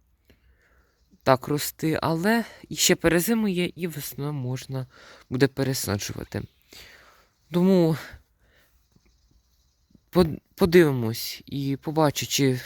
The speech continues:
працює це. Бо теж дуже мені цікаво,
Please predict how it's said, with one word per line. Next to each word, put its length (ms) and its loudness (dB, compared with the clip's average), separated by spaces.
працює 440 0
це. 300 -4
Бо 180 0
теж 280 2
дуже 220 -6
мені 240 -4
цікаво, 600 -2